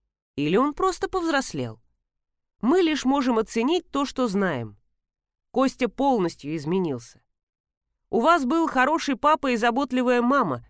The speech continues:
которых, к сожалению, больше нет в живых. Если вас интересует моё личное мнение, то полагаю, что главное действующее лицо — Василий.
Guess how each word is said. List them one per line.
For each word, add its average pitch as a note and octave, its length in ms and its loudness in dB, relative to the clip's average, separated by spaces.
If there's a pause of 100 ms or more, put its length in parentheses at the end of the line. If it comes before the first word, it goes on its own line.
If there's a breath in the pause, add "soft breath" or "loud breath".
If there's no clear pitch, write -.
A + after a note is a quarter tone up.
(160)
которых, F#3 400 -4
к - 60 -20
сожалению, F3 640 0
больше E3+ 360 -4
нет D3+ 200 -2
в D3 60 -12
живых. E3+ 440 -4 (1080)
Если A#3 340 -2
вас A3 260 2
интересует G3+ 640 -2
моё F#3 360 0
личное C#3+ 440 -6
мнение, F3 580 0 (600)
то A#3+ 120 0
полагаю, A3+ 640 2
что G#3+ 220 -4
главное F3+ 580 0
действующее F3+ 800 -4
лицо — E4+ 500 -4 (580)
Василий. D#3 680 -4